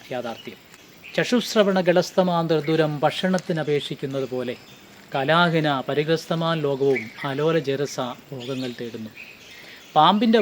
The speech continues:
വായിലിരിക്കുന്ന തവള ഭക്ഷണത്തിന് അപേക്ഷിക്കുന്നു. ഏത് നിമിഷവും മരണം എത്തും എന്നറിയാമെങ്കിലും നൈമിഷികമായ ലോകസുഖങ്ങൾക്ക് വേണ്ടി മനുഷ്യൻ ഓടുകയാണ്. നദ്യാമൊഴുകുന്ന കാഷ്ടങ്ങൾ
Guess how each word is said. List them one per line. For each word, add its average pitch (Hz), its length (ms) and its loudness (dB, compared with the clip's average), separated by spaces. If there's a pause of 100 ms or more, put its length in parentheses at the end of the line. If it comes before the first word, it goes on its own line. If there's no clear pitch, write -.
വായിലിരിക്കുന്ന 180 600 0 (260)
തവള 156 280 4 (240)
ഭക്ഷണത്തിന് 170 560 -4 (160)
അപേക്ഷിക്കുന്നു. 127 540 -4 (360)
ഏത് 220 280 10
നിമിഷവും 196 400 4 (160)
മരണം 185 400 0
എത്തും 180 300 0 (160)
എന്നറിയാമെങ്കിലും 151 800 0 (480)
നൈമിഷികമായ 190 720 4 (120)
ലോകസുഖങ്ങൾക്ക് 165 840 0
വേണ്ടി 139 260 2 (260)
മനുഷ്യൻ 135 340 -4 (200)
ഓടുകയാണ്. 127 480 -6 (840)
നദ്യാമൊഴുകുന്ന 202 840 8 (120)
കാഷ്ടങ്ങൾ 196 440 4